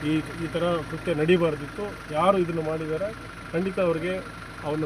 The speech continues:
ಪತ್ತೆ ಹಚ್ಚಿ ಪ್ರಕರಣಕ್ಕೆ ಒಂದು ಇತಿಶ್ರೀ ಹಾಡಬೇಕು. ಈ ಥರ ಘಟನೆಗಳು ನಡೆದಂತೆ ಜನರಲ್ಲಿ ಒಂದು ವಿಶ್ವಾಸವನ್ನು ಮೂಡುವಂಥ ಕೆಲಸ ಪೊಲೀಸ್ ಮಾಡಬೇಕಂತ ನಮಗೆ ತಾಕೀತು ಮಾಡಿದ್ದಾರೆ. ನಾವು ಈ ಪ್ರಕರಣವನ್ನು ತುಂಬ ಗಂಭೀರವಾಗಿ ಪರಿಗಣಿಸಿದ್ದೀವಿ.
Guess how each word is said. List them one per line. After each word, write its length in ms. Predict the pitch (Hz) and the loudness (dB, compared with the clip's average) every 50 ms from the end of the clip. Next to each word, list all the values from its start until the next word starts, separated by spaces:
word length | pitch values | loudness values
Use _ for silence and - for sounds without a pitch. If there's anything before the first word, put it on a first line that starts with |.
| - - | -2 -2
ಪತ್ತೆ 240 | 156 156 - 208 | -4 -2 0 0
ಹಚ್ಚಿ 360 | 175 160 165 - - 202 202 185 | 0 0 -2 -2 -2 -4 -4 -4
ಪ್ರಕರಣಕ್ಕೆ 840 | - 156 151 - 180 170 165 165 160 - 175 175 170 147 139 151 | -4 -6 -6 -2 0 0 0 0 0 0 0 0 0 0 0 -2
ಒಂದು 360 | 156 156 151 151 147 143 139 131 - - - - - - - | -2 -2 0 0 0 0 -2 -4 -6 -10 -12 -12 -12 -8 -8
ಇತಿಶ್ರೀ 360 | 156 - - 202 175 180 185 | -6 -4 -2 -2 0 0 0
ಹಾಡಬೇಕು. 540 | 170 151 160 170 170 160 165 160 - 240 240 | 0 2 0 0 0 -2 -4 -6 -4 -4 -4
ಈ 120 | 196 175 170 | -4 -4 -2
ಥರ 160 | - 190 185 190 185 156 - - - - - - - 143 | 0 2 2 2 2 0 -4 -12 -12 -12 -10 -8 -2 0
ಘಟನೆಗಳು 500 | 151 156 151 196 202 196 196 196 175 151 | 0 0 2 2 0 2 2 0 0 0
ನಡೆದಂತೆ 540 | 139 143 156 180 196 202 208 196 180 208 196 | 0 2 2 2 4 4 2 2 2 -2 -2
ಜನರಲ್ಲಿ 460 | 160 165 170 170 180 175 175 175 180 | -2 -2 0 0 0 0 0 -2 -2
ಒಂದು 180 | 170 160 156 143 | -2 -2 -2 -4
ವಿಶ್ವಾಸವನ್ನು 520 | 139 - - 190 180 170 - 175 165 160 | -4 -2 0 0 0 0 0 -4 -4 -2
ಮೂಡುವಂಥ 300 | 160 160 156 156 - 151 | -2 -2 -2 -2 -4 -4
ಕೆಲಸ 240 | 143 - 143 143 170 160 - | -6 -8 -6 -6 -6 -6 -4
ಪೊಲೀಸ್ 260 | 151 156 160 147 - | -4 -4 -4 -4 -6
ಮಾಡಬೇಕಂತ 460 | 151 147 147 143 147 135 156 147 139 151 | -4 -4 -4 -4 -4 -4 -6 -6 -6 -6
ನಮಗೆ 380 | 143 135 139 139 147 143 127 117 - - - - - - - - | -4 -4 -2 0 0 0 0 -2 -6 -10 -10 -10 -10 -8 -2 -2
ತಾಕೀತು 400 | 147 147 - 170 156 127 127 139 | -2 0 0 -4 -6 -4 -2 -2
ಮಾಡಿದ್ದಾರೆ. 360 | 147 151 156 151 147 175 226 254 - - - - - - | 0 0 0 0 -2 -2 -4 -8 -8 -10 -12 -10 -4 0
ನಾವು 140 | 160 180 185 | 2 4 4
ಈ 120 | 190 208 | 4 2
ಪ್ರಕರಣವನ್ನು 560 | 185 - 190 175 214 190 175 180 180 180 180 | 2 0 0 0 0 0 0 0 0 -2 -2
ತುಂಬ 280 | - - 180 185 196 185 | -2 -4 -2 0 0 0
ಗಂಭೀರವಾಗಿ 680 | 151 123 123 147 160 175 190 185 185 180 170 160 156 151 | 0 0 -2 -2 -2 0 0 0 0 0 0 0 -2 -4
ಪರಿಗಣಿಸಿದ್ದೀವಿ. 760 | - - 147 156 147 156 156 151 147 - 151 143 156 180 233 | -6 -4 -4 -4 -2 -2 -4 -4 -4 -6 -8 -8 -6 -6 -6